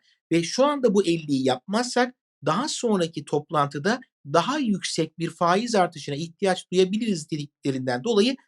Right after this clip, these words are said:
bir tedirginlik duymuşlar. Panik olmuşlar ve elli bas puanlık faiz artışını yapmışlar. Zaten euro dolar paritesi bu elli bas puanlık faiz artışını daha öncesinde fiyatlamıştı. İşte orada da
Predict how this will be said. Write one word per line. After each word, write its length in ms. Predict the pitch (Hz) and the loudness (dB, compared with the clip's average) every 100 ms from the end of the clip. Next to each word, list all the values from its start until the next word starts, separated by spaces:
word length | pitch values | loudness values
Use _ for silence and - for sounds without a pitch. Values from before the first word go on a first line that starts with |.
| - | -2
bir 100 | 285 | 0
tedirginlik 600 | 247 233 214 202 190 - | 2 4 4 4 4 2
duymuşlar. 400 | 107 92 - - _ - | -2 -4 -8 -12 _ 2
Panik 260 | 220 240 - | 4 4 4
olmuşlar 500 | 123 113 - 254 262 _ - _ - | 4 2 2 2 0 _ -20 _ 0
ve 40 | |
elli 300 | 190 233 269 | 2 0 0
bas 220 | 240 170 - | 0 0 -4
puanlık 320 | 156 147 - | -8 -8 -4
faiz 340 | 208 233 208 | -2 0 0
artışını 500 | 160 - 135 202 285 - _ - | 0 -2 -6 -4 -4 -6 _ 0
yapmışlar. 480 | 220 - - - 101 _ _ | 2 2 -2 -12 -12 _ _
Zaten 400 | 135 233 302 302 | -4 -4 -2 -8
euro 240 | 254 233 214 | -6 -2 -2
dolar 260 | 202 190 | -2 -2
paritesi 420 | 185 180 175 170 | -6 -8 -8 -6
bu 100 | 170 | -4
elli 240 | 170 175 185 | -2 -2 -2
bas 200 | 170 - | -2 -2
puanlık 380 | 170 160 160 _ _ _ | -4 -2 -4 _ _ _
faiz 360 | - 165 165 165 | 0 2 2 0
artışını 580 | 160 156 156 156 151 143 _ _ _ | -4 -4 -10 -6 -6 -8 _ _ _
daha 220 | 151 233 | 0 2
öncesinde 640 | 202 175 156 160 143 123 - _ _ | 2 0 -4 -4 0 0 -2 _ _
fiyatlamıştı. 800 | - 196 175 - 120 107 - 247 - _ _ | 0 2 2 0 -4 -4 0 0 -2 _ _
İşte 140 | - | -8
orada 360 | 175 294 254 | -2 -2 0
da 80 | 196 | 2